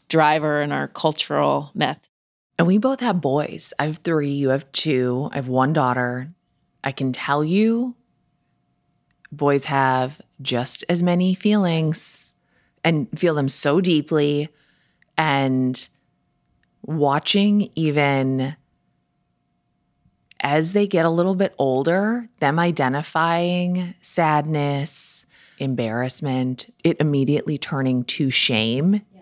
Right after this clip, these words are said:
Speaker 2: in their mouths is really alarming to me. And something that I've said to all of them and will say is, like, everyone has this many feelings.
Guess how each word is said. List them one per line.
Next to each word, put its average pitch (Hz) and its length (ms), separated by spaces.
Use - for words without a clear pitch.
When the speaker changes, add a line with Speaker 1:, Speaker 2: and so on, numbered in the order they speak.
Speaker 2:
in 143 180
their 151 220
mouths 131 840
is 135 160
really 147 400
alarming 127 680
to - 140
me. 170 420
And 139 280
something 143 380
that 156 140
I've 147 160
said 143 220
to - 240
all 123 260
of 147 100
them 180 320
and 139 160
will 131 260
say 139 720
is, 165 100
like, 160 300
everyone 170 400
has 139 300
this 123 200
many - 220
feelings. - 720